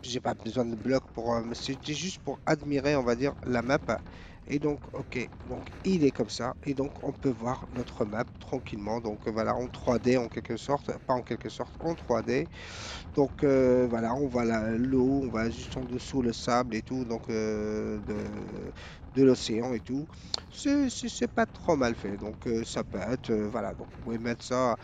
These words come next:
un peu partout. Et je, je me rappelle plus combien de chunks, par contre. Donc, ouais, comme je disais, je sais plus combien de chunks, mais apparemment, il y en a pas mal. Donc, on voit même les arbres à distance et tout. C'est, c'est, c'est, c'est vraiment super bien fait. Donc, on peut la tourner. Donc,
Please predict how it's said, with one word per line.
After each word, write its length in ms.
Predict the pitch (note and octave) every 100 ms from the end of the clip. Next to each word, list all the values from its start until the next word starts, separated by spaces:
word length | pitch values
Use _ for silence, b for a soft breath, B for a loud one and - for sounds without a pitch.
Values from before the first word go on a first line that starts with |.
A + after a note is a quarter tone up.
| B B B
un 100 | B2
peu 140 | D3
partout. 460 | - B2+ - E3 F3
Et 80 | D3
je, 100 | C#3 -
je 100 | C#3
me 60 | C#3+
rappelle 200 | C#3+ D3
plus 160 | D#3
combien 240 | - C#3 B2
de 40 |
chunks, 200 | - A#2
par 160 | - -
contre. 340 | - G#2+ - - B B B B B B
Donc, 260 | C#3+ C3+ C#3+
ouais, 120 | C3
comme 200 | - B2
je 60 |
disais, 260 | B2+ B2 C#3+
je 260 | C3+ - -
sais 80 | B2
plus 180 | - B2+
combien 320 | - A#2 A#2
de 240 | A2+ A2+
chunks, 400 | A2 - B2+ A2 A2
mais 440 | A#2 A2 A#2 A#2 A2+
apparemment, 520 | A#2 - A#2 A2 C3
il 80 | B2
y 20 |
en 60 |
a 80 | B2+
pas 200 | - A#2+
mal. 200 | G#2 G#2 G#2
Donc, 260 | G#2+ -
on 60 | A2+
voit 140 | A2
même 300 | A2 A#2 A#2
les 260 | A2+ A#2 -
arbres 260 | G#2+ G#2 G2+
à 40 |
distance 500 | G2 G2+ - G#2 G2+
et 60 | G#2
tout. 280 | - G#2 G#2 B B B B
C'est, 340 | - A3+ G#3+
c'est, 340 | G3+ G#3 G#3+ G#3+
c'est, 240 | - -
c'est 200 | G3 -
vraiment 320 | F#3+ F#3+ G3 F3+
super 300 | F3 C#3 B2
bien 200 | A#2+ A#2
fait. 200 | - G#2+
Donc, 200 | A2 -
on 60 | A2+
peut 140 | C3
la 120 | A#2
tourner. 420 | - B2+ A#2+ C3+
Donc, 200 | C3+ G#2+